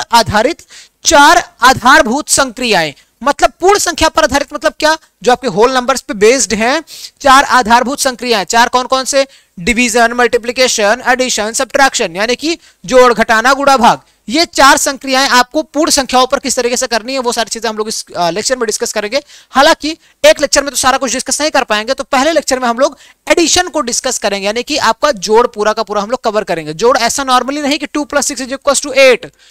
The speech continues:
ऐसा नहीं होने वाला है। नहीं, नहीं, नहीं, नहीं, हम लोग डिस्कस करेंगे किस तरीके से हम लोग सम संख्याओं को पूरा ऐड करते हैं,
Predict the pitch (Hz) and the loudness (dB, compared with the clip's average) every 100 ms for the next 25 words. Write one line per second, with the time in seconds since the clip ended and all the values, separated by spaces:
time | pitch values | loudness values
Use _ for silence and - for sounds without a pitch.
0 | _ - 233 285 277 302 311 302 277 269 | _ -4 -2 -2 -2 -2 -2 0 2 2
1 | 214 175 131 _ _ _ - 254 262 240 | 2 -2 -6 _ _ _ -2 -2 0 -2
2 | 220 190 160 _ _ 226 285 339 262 - | -4 -6 -12 _ _ -4 -2 -2 -2 -4
3 | 254 - 196 190 208 311 - 285 285 285 | -2 -4 -4 -4 -6 -4 -2 -2 -4 -6
4 | 285 311 - 285 302 - 269 277 277 - | -6 -6 -4 -2 -2 -4 -4 -4 -4 -6
5 | 285 269 254 262 269 262 277 247 208 | -4 0 0 -2 -2 -4 -4 -4 -4